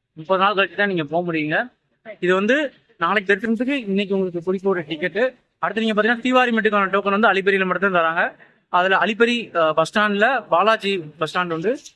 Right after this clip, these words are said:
அங்க வந்து பூதேவி காம்ப்ளெக்ஸ்ல மட்டும் தான் ஸ்ரீவாரிமெட்டுக்கான டோக்கன் தருவாங்க. அது பேர் திவ்ய தரிசன டோக்கன்.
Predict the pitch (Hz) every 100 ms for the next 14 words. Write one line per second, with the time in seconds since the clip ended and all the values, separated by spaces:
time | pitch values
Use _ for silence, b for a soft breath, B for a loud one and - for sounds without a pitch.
0 | _ _ 147 180 196 214 202 226 226 208
1 | 190 185 180 180 226 254 - - 220 214
2 | 196 185 180 175 180 175 165 165 180 247
3 | - _ - 180 185 214 202 226 214 185
4 | 185 170 165 226